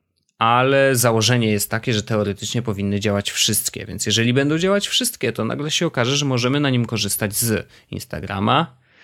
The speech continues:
możemy na nim korzystać z Face'a jako aplikacji, możemy z niego korzystać na przykład z Twittera czy innych serwisów społecznościowych,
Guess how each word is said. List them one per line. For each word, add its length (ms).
możemy 300
na 120
nim 140
korzystać 680
z 220
Face'a 580
jako 240
aplikacji, 640
możemy 300
z 40
niego 360
korzystać 640
na 160
przykład 280
z 80
Twittera 640
czy 300
innych 360
serwisów 440
społecznościowych, 840